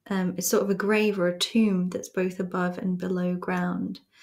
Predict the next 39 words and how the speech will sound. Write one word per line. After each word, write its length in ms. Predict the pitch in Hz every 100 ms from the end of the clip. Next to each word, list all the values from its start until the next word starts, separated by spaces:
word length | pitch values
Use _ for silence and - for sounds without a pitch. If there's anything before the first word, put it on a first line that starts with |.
| - - -
It 40 |
might 220 | 254 320 302
also 380 | 254 262 254
be 120 | 240 220
a 100 | 214
charnel 460 | - 226 220 208
house. 460 | 202 202 185 180 -
So 80 | 196
charnel 300 | 214 208 196
houses, 560 | 190 185 180 180 - - _ _ _ _
I 40 |
don't 160 | - 311
know 80 | 247
if 140 | 240
they, 300 | 208 196 185
I 40 | 233
don't 200 | 277 277
think 200 | 226 -
they 100 | 180
exist 320 | 165 165 -
anymore, 300 | 156 160 165
but 180 | 170 175
they 60 |
used 280 | 185 190 -
to 80 | 180
be 100 | 180
places 640 | 175 170 165 170 165 - -
in, 160 | 180 180
on 140 | 185
church 340 | 180 175 - -
grounds 340 | 175 175 175
where 140 | 175 175
the 100 | 180
bones 400 | 180 175 175 170
of 120 | 170
the 60 | 180
dead 260 | 180 175
were 100 | -
kept. 480 | - - - _ -